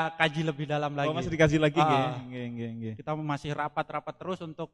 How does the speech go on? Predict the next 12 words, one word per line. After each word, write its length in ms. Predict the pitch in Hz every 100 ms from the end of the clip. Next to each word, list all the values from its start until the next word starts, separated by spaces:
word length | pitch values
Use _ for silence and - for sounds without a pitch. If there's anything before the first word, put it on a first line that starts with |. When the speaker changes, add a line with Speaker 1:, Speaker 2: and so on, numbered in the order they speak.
| _
Speaker 1:
merencanakan 680 | 151 156 156 160 156 175 165
yang 180 | 165 160 156
lebih 300 | 156 143 135
baik. 320 | 156 175 175 - _ _ _ _ _
Speaker 2:
Nggih, 240 | 120 117 113
Speaker 1:
Karena 200 | 147 160
Speaker 2:
nggih. 100 | 110
Speaker 1:
kita 120 | 180
nggak 200 | 175 147
mau 180 | 139 147
main-main, 440 | 143 143 156 170 160
Pak. 180 | 143